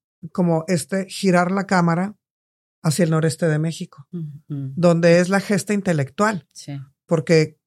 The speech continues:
Speaker 1: por eso la novela se desarrolla en Monterrey, en Parras, Coahuila y en San Antonio, Texas. Esta
Speaker 2: Ujú.
Speaker 1: zona,
Speaker 2: Ujú.
Speaker 1: que es de donde vienen las ideas, donde viene, eh, este documento que termina Madero, que es el,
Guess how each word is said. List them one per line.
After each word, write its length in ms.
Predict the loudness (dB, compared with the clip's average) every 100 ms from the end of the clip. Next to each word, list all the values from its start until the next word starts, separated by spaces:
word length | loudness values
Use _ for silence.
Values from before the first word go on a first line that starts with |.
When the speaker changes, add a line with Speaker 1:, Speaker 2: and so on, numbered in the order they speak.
| -6
Speaker 1:
por 160 | 2 2
eso 160 | 4
la 120 | 2 2
novela 280 | 2 2
se 160 | 0 0
desarrolla 720 | -2 0 0 2 0 0 -2
en 120 | 0
Monterrey, 720 | 0 -2 0 0 2 0 -2 _ _ _
en 140 | -2
Parras, 340 | 2 2 2 0
Coahuila 600 | 0 2 2 0 -2 -2
y 100 | -2
en 80 | 0
San 160 | 0
Antonio, 400 | -2 -2 -2 -2
Texas. 440 | -4 -6 -6 -12 -16 _ _ -20 -16
Esta 280 | -4 -2 0
Speaker 2:
Ujú. 60 | 0
Speaker 1:
zona, 500 | 2 4 4 2 -2
Speaker 2:
Ujú. 80 | -8 -18 _ -2
Speaker 1:
que 160 | 2
es 80 | 2
de 80 | 2
donde 280 | 2 2 2
vienen 260 | 2 2
las 200 | 0 -2
ideas, 540 | -2 2 2 2 -2 -10
donde 320 | -4 0 2
viene, 720 | 2 2 0 0 0 0 -2 -8 _ _ _ -4
eh, 400 | 0 2 0 0
este 220 | -2 0
documento 760 | 0 0 0 2 2 0 -2 -2
que 440 | 0 0 0 -4 -8 _
termina 440 | -4 0 0 2
Madero, 520 | 2 2 2 2 -2 -2
que 160 | -2
es 160 | -2 -2
el, 440 | -2 -2 -4 -6